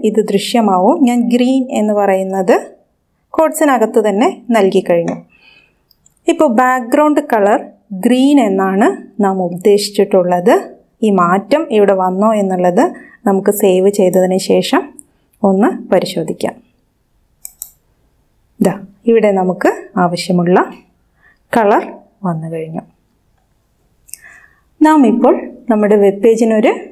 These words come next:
ഭംഗിയുള്ള ബാക്ക്ഗ്രൗണ്ട് കളർ നൽകി കഴിഞ്ഞു. നിങ്ങൾക്ക് ഇവിടെ ഗ്രീൻ എന്നുള്ളതിന് പകരം ബ്ലൂ എന്നോ റെഡ് എന്നോ നിങ്ങൾക്ക് ആവശ്യമുള്ള കളറുകൾ നൽകാവുന്നതാണ്. പക്ഷേ ഇതെന്താണ്, ഒരു പ്ലെയിൻ കളറാണ് അല്ലേ? ഇതിന്, ഇതിൻ്റെ ഒരു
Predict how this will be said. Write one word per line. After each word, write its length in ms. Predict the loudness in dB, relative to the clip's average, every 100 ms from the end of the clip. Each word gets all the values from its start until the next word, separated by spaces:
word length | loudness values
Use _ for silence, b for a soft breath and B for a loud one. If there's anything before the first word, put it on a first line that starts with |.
| -20 _ -2
ഭംഗിയുള്ള 520 | -2 0 0 2 4 2 0 B B -6 0
ബാക്ക്ഗ്രൗണ്ട് 480 | 0 0 0 0 0
കളർ 200 | 0 0 -2
നൽകി 240 | -2 -2 0
കഴിഞ്ഞു. 300 | 0 0 0 -2 -4 B B
നിങ്ങൾക്ക് 300 | 0 0 2 2
ഇവിടെ 160 | 2 0
ഗ്രീൻ 220 | 2 2 2
എന്നുള്ളതിന് 460 | 2 2 0 2 0 0
പകരം 300 | 2 2 0 -4 -20 _ 0
ബ്ലൂ 160 | 2 2 2
എന്നോ 180 | 2 2 2
റെഡ് 240 | 2 0 -2
എന്നോ 160 | 0 0 0 B B
നിങ്ങൾക്ക് 180 | 0 2 2
ആവശ്യമുള്ള 520 | 0 0 0 2 2 0 -8 _ 0
കളറുകൾ 460 | 2 2 2 2 0 -4 -4
നൽകാവുന്നതാണ്. 800 | -2 0 0 -2 -6 -6 -4 -4 -8 B B B -4
പക്ഷേ 280 | -2 0 0 -2 0
ഇതെന്താണ്, 480 | 2 4 4 2 0 0
ഒരു 100 | 0 0
പ്ലെയിൻ 300 | 2 2 2 0 0
കളറാണ് 420 | -2 0 -2 -4 0
അല്ലേ? 160 | 2 0 -4 B B -2
ഇതിന്, 200 | 2 2 -2 -14 -2 2
ഇതിൻ്റെ 200 | 4 4
ഒരു 120 | 4